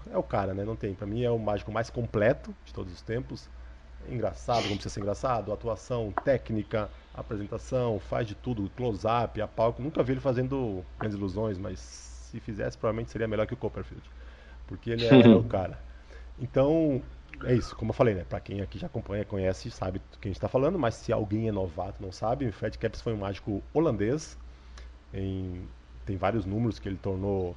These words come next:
Speaker 1: clássicos, assim, o número do Sal, que não é dele.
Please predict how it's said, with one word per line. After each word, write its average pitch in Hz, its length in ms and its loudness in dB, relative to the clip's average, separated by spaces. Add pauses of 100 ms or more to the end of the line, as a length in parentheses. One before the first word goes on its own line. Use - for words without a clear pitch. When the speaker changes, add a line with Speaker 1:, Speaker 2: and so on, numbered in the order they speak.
Speaker 1:
clássicos, 98 680 0
assim, 104 560 -4
o 87 100 -6
número 92 380 -2
do 95 100 -2
Sal, 113 480 6 (140)
que 107 100 -8
não 85 180 -8
é - 60 -8
dele. 139 480 2